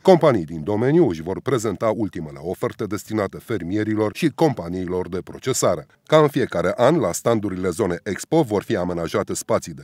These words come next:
expunere, acolo unde vor fi organizate degustări de produse premium ale companiilor din domeniu, precum și noutăți din domeniul sănătății animale și a siguranței alimentare,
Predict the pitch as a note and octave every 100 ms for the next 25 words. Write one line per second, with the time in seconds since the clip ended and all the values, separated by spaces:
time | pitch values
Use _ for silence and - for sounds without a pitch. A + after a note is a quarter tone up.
0 | C#2+ - - A#2 A#2+ D3 D#3+ E3 - E2+
1 | A#2+ C#3+ E2+ D#2 F2+ B2+ G2 F2+ F2 E2
2 | D2 F#2+ D#3+ F#2+ B2 C3 - A#2 - -
3 | - D#2+ G#2+ - - A2+ F#2+ F2 A2 D3
4 | - A2+ F#2+ - G2+ G2+ G#2+ A2+ D#2+ D2
5 | D#2 D#2 F#2 G#2 A#2+ C#3 E3 - F3 G3
6 | F#3 A2 F2 C3 E3+ C3+ C#3+ D3+ A#2+ E2+
7 | G2 G#2+ G2 E2+ A2+ G#2 F#2+ G2 - D2+
8 | D#2+ G2 A2 B2+ D3 F3+ D3+ C#3 B2+ A#2
9 | A#2+ A2 G2 F#2 E2+ D#2+ E2 A2 - G#2+
10 | E2+